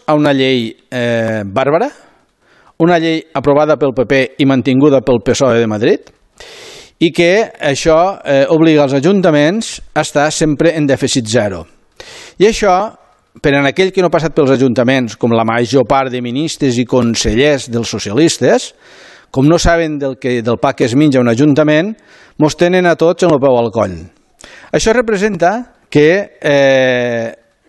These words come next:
estiguem limitats per cel,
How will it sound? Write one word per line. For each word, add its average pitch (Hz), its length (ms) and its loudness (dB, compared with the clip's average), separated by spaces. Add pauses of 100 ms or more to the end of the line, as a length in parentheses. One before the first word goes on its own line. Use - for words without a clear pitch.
(100)
estiguem 175 500 -2 (120)
limitats 147 840 0 (280)
per 131 160 0 (500)
cel, 147 520 -2